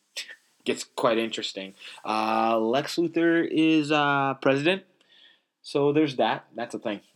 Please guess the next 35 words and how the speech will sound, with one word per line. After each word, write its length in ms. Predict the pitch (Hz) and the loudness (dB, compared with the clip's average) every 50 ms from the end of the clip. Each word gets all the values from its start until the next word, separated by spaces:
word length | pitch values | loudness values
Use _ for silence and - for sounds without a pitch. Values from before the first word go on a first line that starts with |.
| _ _ | _ _
<laughs> 100 | - - - - - _ - - - - - - - - | -6 -6 -6 -8 -12 _ -18 -18 -16 -16 -16 -18 -12 -2
So, 340 | - 156 147 147 143 143 | 2 4 4 4 4 2
uh, 300 | - - 120 143 151 151 | 0 -2 -2 0 0 0
it, 260 | 127 - 170 165 143 - _ _ _ _ _ _ - _ - | 0 0 -2 -2 -2 -8 _ _ _ _ _ _ -20 _ -4
I'm 140 | - 196 185 | -2 -2 0
sure 160 | - 180 165 | 2 4 6
you 160 | 160 156 143 | 4 4 2
can 160 | 135 127 110 | 0 -6 -8
figure 300 | - - 127 117 113 117 | -2 0 0 2 4 4
out 160 | 113 113 107 | 4 4 2
and 100 | 95 110 | 0 -4
kinda 200 | - 113 110 110 104 | -8 -8 -8 -6 -4
get 160 | 110 113 98 | -4 -6 -6
an 100 | 104 107 | -6 -6
idea 360 | 107 104 98 107 107 107 104 | -8 -6 -4 -4 -4 -4 -4
of 140 | 104 101 101 107 117 | -6 -8 -12 -18 -14
what 240 | 131 139 151 131 117 107 104 107 113 123 | -8 -6 -6 -6 -8 -12 _ _ _ -16
might 340 | 139 156 180 190 190 185 - | -10 -8 -6 -4 -4 -6 -6
happen, 440 | - 160 - 175 - - 175 165 151 | -8 -12 -14 -12 -8 -8 -6 -4 -4
what 200 | 143 151 147 - | -4 -4 -4 -4
might 180 | 151 147 143 147 | -4 -6 -6 -6
be 80 | 147 | -6
going 280 | 139 151 151 151 151 151 | -4 -2 -2 -2 -2 -2
on, 160 | 151 151 143 | -4 -6 -6
but 220 | 120 110 - - _ _ _ _ _ - _ _ | -6 -8 -10 -10 _ _ _ _ _ -20 _ _
I, 260 | - 117 139 135 120 | -4 -2 0 0 -2
I 160 | - 120 120 | -2 -4 -4
recommend 420 | 113 110 104 - 110 104 107 104 101 | -4 -4 -4 -6 -6 -6 -6 -6 -6
it 100 | 98 98 | -6 -8
as 120 | 92 90 | -8 -12
a, 100 | 92 98 104 - | -14 -16 -16 -14
as 140 | 107 104 98 | -12 -10 -8
a 80 | 101 | -6
watch. 580 | 101 104 110 110 104 98 - - - - - - | -6 -4 -4 -4 -4 -6 -8 -8 -8 -6 -6 -6
So, 260 | - 104 104 107 - | -8 -10 -12 -12 -20